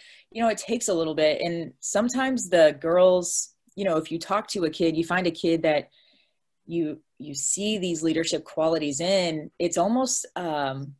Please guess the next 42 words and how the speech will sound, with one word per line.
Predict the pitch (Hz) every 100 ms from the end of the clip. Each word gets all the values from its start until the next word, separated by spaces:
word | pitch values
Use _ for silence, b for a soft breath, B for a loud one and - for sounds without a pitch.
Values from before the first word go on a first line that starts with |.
| _ _ _
it's | -
almost | 202 247 269
embarrassing | 208 151 202 226 262 - 156
for | 139 151
them. | 139 135
You | 151
know, | 185
if | 220
you | 185
talk | - 175 196
to | 220
them, | 196
you're | 180
like, | 165 143 135 b b b b b
Hey, | 202 185
you | 165 165
know, | 156
I | 151 147
really | 180 190 185
think | 180 170 160 -
you | 160 165
have | 160 165 160
the | 147 143 -
characteristics | 170 160 160 185 - 185 175 170
and | 170 156 151 147 b b b b _ -
you | 180
know, | 160
the | 147
behaviors | 151 - 233 226 196 175 165
and | 165 160
things | 180 175 -
to | 170
be | 180
a | 151
really | 151 180 202
great | 170 160
leader | 165 202 220
someday, | 185 160 151 147
they | 156
almost | 165 220 240 -
get | 196 170
embarrassed. | 156 151 170 202 - - -